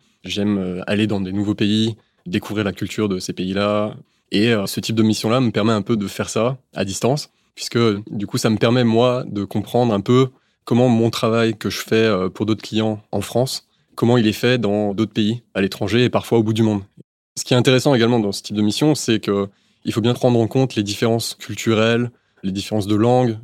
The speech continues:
également qu'on peut avoir avec les différents pays, parce que c'est une des clés de réussite de ce type de mission-là. Il y a effectivement les côtés techniques qu'on réalise, euh, pour le client,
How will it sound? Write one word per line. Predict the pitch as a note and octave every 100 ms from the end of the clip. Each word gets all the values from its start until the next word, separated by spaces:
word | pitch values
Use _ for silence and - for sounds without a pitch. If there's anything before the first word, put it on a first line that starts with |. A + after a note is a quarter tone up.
| -
également | G2 G2+ A2 A#2+ B2
qu'on | - G2+
peut | G#2
avoir | G#2 A2+ A2 G2
avec | F#2+ G2
les | G2
différents | F#2+ G2
pays, | G2 A#2+ E3+ - _ _ _ -
parce | G2+
que | - A#2
c'est | -
une | A2+ G#2
des | G#2
clés | - A#2+ B2
de | G2+
réussite | F#2+ G#2 - A#2+
de | G#2+ G2
ce | -
type | A2
de | G#2
mission-là. | G#2 A2+ G2 - _ _ _ -
Il | A2
y | A#2
a | A#2 G2+
effectivement | F#2+ - - B2
les | A2 A2
côtés | - B2 B2
techniques | C3+ A#2+ C#3 C3 - -
qu'on | - G#2+
réalise, | A2+ A#2+ A#2+ G#2
euh, | G2+
pour | F#2+ A2
le |
client, | - - A2+ C#3